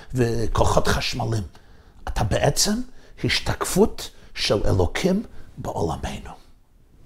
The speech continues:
אני יכול להבין את עמדת בן זומא. הפסוק הכולל הוא, "שמע ישראל, השם אלוקינו, השם אחד". זו הרי מגלמת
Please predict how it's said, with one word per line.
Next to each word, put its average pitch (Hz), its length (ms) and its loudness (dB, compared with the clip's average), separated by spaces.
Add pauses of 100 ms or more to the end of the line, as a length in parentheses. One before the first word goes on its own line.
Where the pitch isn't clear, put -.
(800)
אני 131 120 8
יכול - 320 6
להבין 139 340 6
את 131 140 0
עמדת 117 280 4 (100)
בן 117 180 4
זומא. 110 340 4 (1160)
הפסוק - 540 4
הכולל 147 480 6
הוא, 226 140 4 (200)
"שמע 101 420 -2
ישראל, 120 540 -2
השם 110 320 -6
אלוקינו, 98 480 -10
השם 104 280 -10
אחד". - 280 -6 (400)
זו 156 340 6
הרי 160 280 4
מגלמת 165 840 4